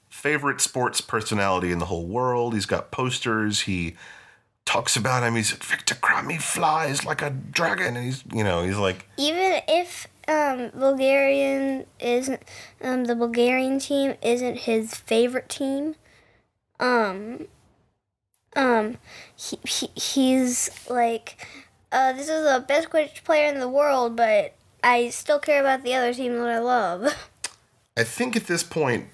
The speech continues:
Speaker 1: Bulgaria might be his favorite team, even if the, uh, the
Speaker 2: So-,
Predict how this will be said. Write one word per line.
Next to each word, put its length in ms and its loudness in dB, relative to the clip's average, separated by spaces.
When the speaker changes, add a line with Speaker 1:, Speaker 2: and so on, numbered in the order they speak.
Speaker 1:
Bulgaria 460 2
might 200 2
be 120 0
his 160 -2
favorite 340 -4
team, 300 -4
even 200 -2
if 220 -2
the, 240 -4
uh, 320 -6
the 120 -14
Speaker 2:
So-, 100 -6